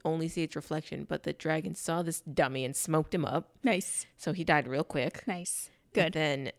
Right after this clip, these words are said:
Speaker 1: Davos hands her a beautifully hand-carved stag.
Speaker 2: So cute.
Speaker 1: How did he do that that fast?
Speaker 2: I
Speaker 1: Or
Speaker 2: don't
Speaker 1: was he
Speaker 2: know.
Speaker 1: always working on it and always was planning on giving it to her?
Speaker 2: Yeah, right? Is he a good whittler?
Speaker 1: Or does he have, like, did he hire a guy to do it,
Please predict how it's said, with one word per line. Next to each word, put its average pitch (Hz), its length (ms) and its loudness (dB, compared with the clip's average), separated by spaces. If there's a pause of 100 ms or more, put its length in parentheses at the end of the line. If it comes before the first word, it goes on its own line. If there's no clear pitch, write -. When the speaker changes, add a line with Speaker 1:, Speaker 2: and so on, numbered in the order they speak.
(240)
Speaker 1:
Davos 151 400 0
hands 156 260 -2
her 156 120 0
a 135 140 0
beautifully 165 680 -2
hand-carved 147 800 -2
stag. 139 800 -2 (140)
Speaker 2:
So - 180 10 (220)
cute. 508 460 12
Speaker 1:
How 202 200 2
did 403 140 2
he 403 100 -4
do 370 140 4
that 392 160 6
that - 160 2
fast? - 320 -6 (640)
Speaker 2:
I 294 60 8
Speaker 1:
Or - 20 12
Speaker 2:
don't 180 100 10
Speaker 1:
was 240 100 6
he 214 60 6
Speaker 2:
know. 160 80 6
Speaker 1:
always 175 180 6
working 151 300 -2
on 139 100 0
it 139 120 0
and 147 80 0
always 151 320 2
was 139 160 -8
planning 131 240 -4
on 127 80 -6
giving 127 220 -10
it - 100 -10
to 143 80 -10
her? 127 260 -6
Speaker 2:
Yeah, 226 140 4
right? 214 320 0 (260)
Is 226 100 0
he 208 60 2
a - 20 0
good 214 140 6
whittler? 214 480 4 (260)
Speaker 1:
Or 170 80 4
does 170 200 4
he 175 80 2
have, 165 160 2
like, 151 240 0
did 160 140 0
he 160 40 2
hire 156 300 0
a 147 60 0
guy 139 200 2
to - 80 0
do 185 140 -2
it, - 160 -6